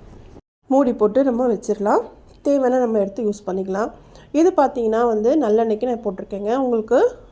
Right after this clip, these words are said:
அஹ், தேங்காய் எண்ணெய் யூஸ் பண்றீங்க இல்லைன்னா கடலை எண்ணெய் யூஸ் பண்ணும் போது இந்த மேல் மூடியை ஊண்டி நம்ம எடுத்துட்டு இன்னொரு பாட்டிலில் நம்ம இதை மூடிக்கலாம். அப்போ நம்ம அதையும் யூஸ் பண்ணலாம் இது மாதிரி.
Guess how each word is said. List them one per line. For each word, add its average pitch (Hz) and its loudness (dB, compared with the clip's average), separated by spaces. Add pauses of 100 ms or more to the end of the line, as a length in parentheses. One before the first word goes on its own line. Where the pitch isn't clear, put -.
அஹ், 233 -2
தேங்காய் 240 0
எண்ணெய் 214 0
யூஸ் 208 -4
பண்றீங்க 208 -2
இல்லைன்னா 220 -4
கடலை 233 -2
எண்ணெய் 214 -4
யூஸ் 214 -4
பண்ணும் 214 -8
போது 208 -4 (480)
இந்த 277 2
மேல் 285 6
மூடியை 254 2
ஊண்டி 247 -2
நம்ம 220 0 (880)
எடுத்துட்டு 302 4
இன்னொரு 269 8 (200)
பாட்டிலில் 233 8
நம்ம 226 6 (1000)
இதை 240 8
மூடிக்கலாம். 214 8 (180)
அப்போ 269 6
நம்ம 269 8
அதையும் 247 8
யூஸ் 247 4
பண்ணலாம் 208 4
இது 226 2
மாதிரி. 202 4